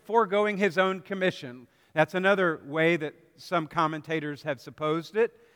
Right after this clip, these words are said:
That was a very generous and merciful thing to do.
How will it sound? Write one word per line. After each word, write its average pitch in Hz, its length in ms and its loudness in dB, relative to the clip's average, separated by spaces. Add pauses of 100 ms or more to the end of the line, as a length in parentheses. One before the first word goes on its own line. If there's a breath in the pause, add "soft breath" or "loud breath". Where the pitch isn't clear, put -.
(240 soft breath)
That 208 160 4
was 170 180 -6
a 151 220 -6
very 175 320 4
generous 165 720 2
and 127 200 -12 (140)
merciful 175 680 0
thing 180 280 -2
to 147 80 -10
do. 180 340 -2